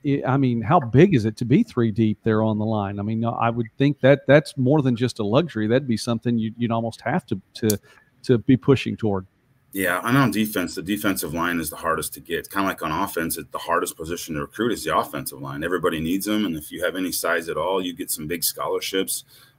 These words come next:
Speaker 2: Um, you know, and you just, you gotta,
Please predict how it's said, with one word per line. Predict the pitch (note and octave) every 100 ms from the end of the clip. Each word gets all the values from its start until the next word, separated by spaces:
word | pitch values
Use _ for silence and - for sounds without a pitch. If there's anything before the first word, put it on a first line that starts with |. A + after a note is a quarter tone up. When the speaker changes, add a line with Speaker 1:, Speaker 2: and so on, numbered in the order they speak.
| -
Speaker 2:
Um, | D#2+ D#2 D2+ C#2+ - _ _ _ _ -
you | F2
know, | D#2+
and | F2+
you | E2+
just, | F#2 - -
you | E2
gotta, | F#2 F#2